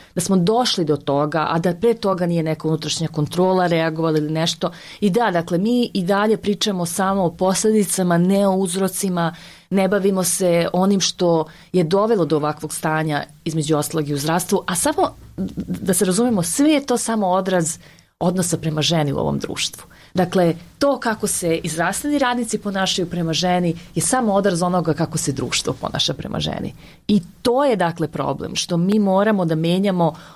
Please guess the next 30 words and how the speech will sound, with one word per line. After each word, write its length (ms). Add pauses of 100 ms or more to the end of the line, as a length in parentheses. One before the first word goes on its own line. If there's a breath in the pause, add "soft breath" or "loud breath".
(120 loud breath)
osnove 580
našeg, 460 (400 loud breath)
e, 420 (220)
društvenog 560
kodeksa 400
kada 240
je 120
reč 340 (320 loud breath)
o 400 (240)
odnosu 440
prema, 520
prema 240
polovima, 680 (100)
odnosu 360
prema 220
ženskom 440
i 40
odnosu 260
prema 220
muškom. 380
I 40
mislim 240
da 40
treba 180
da 80
promene 280
nastanu 460 (260 loud breath)
na 140
oba 180
smera, 460